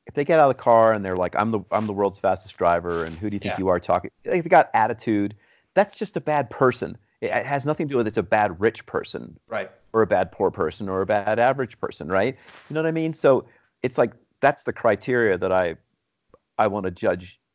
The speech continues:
Speaker 1: anyone on. Again, not that I should be judging him, just whether I wanna like them or hang out with them or not.
Speaker 2: Right.
Speaker 1: Is, is, you know, if he's having a good time, I would, a guy like that, I would try and befriend, and I would say, "You know, I can, I can coach you." And I've done, I've had these conversations with guys, and the guy's like,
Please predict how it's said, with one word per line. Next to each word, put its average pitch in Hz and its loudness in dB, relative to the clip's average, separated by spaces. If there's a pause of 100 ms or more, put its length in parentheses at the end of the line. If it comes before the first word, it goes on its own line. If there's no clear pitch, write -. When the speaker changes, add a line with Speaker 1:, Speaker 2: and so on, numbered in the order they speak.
(120)
Speaker 1:
anyone 131 -2
on. 92 -4
Again, 113 -4
not 101 -4
that 104 -8
I 98 0
should 95 -10
be 87 -8
judging 135 0
him, 82 -6
just 95 -10
whether 95 0
I 87 0
wanna 90 -6
like 82 0
them 87 -2
or 82 -4
hang 92 -6
out 104 -4
with - -10
them 85 -6
or 76 -8
not. 92 -4
Speaker 2:
Right. - -10
Speaker 1:
Is, 143 -2
is, - -4
you 190 -4
know, 151 2
if 135 -6
he's 202 -4
having 170 4
a - -2
good 139 -2
time, 107 -2 (340)
I 196 6
would, 202 0 (320)
a 131 -6
guy 156 0
like 165 -4
that, 135 0
I 120 0
would 107 -6
try 113 -4
and 110 -6
befriend, 117 -4
and 143 -4
I 120 0
would 110 -4
say, 107 -4
"You 113 -4
know, 147 -2
I 123 2
can, 110 -12 (120)
I 123 0
can 120 -6
coach 156 -4
you." 98 -4
And 92 -4
I've 107 -4
done, 196 0
I've 170 -8
had 294 -2
these 107 -8
conversations 95 -6
with 101 -12
guys, 98 2
and - -16
the 165 -6
guy's 190 2
like, 175 -2